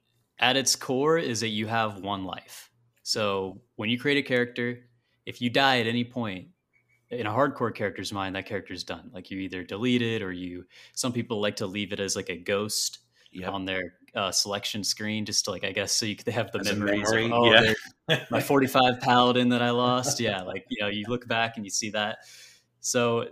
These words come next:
Speaker 1: a-, at its core, that's what it's mostly about, is just, you know, if you die, you delete your character.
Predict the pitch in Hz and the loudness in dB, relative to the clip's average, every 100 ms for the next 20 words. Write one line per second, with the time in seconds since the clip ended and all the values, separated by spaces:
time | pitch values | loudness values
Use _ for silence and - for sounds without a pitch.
0 | - 139 - 147 160 160 - 185 151 180 | -8 -8 0 4 4 2 4 6 6 4
1 | 202 160 - 127 123 117 98 107 95 92 | 4 2 2 0 0 0 0 2 2 0
2 | 98 - - 113 92 87 - 107 110 110 | -4 -4 -4 -8 -6 -8 -6 -4 -2 0
3 | 117 131 120 98 98 104 98 92 85 - | 2 2 0 -4 -8 -10 -10 -10 -10 -14